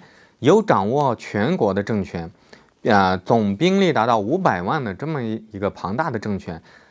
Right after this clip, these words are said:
在二十年左右的时间灰飞烟灭。这个呢，到底是一个什么样子的原因造成的国民党在内战中的失败呢？当然，如果是我的粉丝的话，应该在前几期里面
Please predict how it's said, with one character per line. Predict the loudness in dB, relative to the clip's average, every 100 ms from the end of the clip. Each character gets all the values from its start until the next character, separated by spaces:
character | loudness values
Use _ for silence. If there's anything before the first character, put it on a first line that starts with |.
| 0
在 | 2
二 | 4 2
十 | 2
年 | -4 -6
左 | -6
右 | -6
的 | -8
时 | -10
间 | -10 -8
灰 | 0 0
飞 | 2 0 0
烟 | -2
灭。 | -2 -4 -6 _ _ _ -20 -20 _ 2
这 | 4
个 | 6
呢， | 4
到 | 4 2 2
底 | -2
是 | -4 -2
一 | -2
个 | -2 -4
什 | -2 -2
么 | 0
样 | 0 0
子 | -2
的 | -4
原 | -2 -2
因 | -4
造 | 0 2 2
成 | -2
的 | -6
国 | -4
民 | -4 -4
党 | -6
在 | -6
内 | -2 -2
战 | -2 -2
中 | -2 -4
的 |
失 | -4 -2
败 | 0 0
呢？ | -2 -6 _ _ _ _ _ _ _ _ -16 0
当 | 4
然， | 4 2 -4 -20 -6
如 | 2 4
果 | 4
是 | 2
我 | 0
的 | 0
粉 | -4
丝 | -4 -2
的 | 0
话， | 0
应 | 0
该 | 0
在 | -2
前 | -4 -4 -4
几 | -4
期 | -6 -4
里 | -2
面 | -2 -4 -8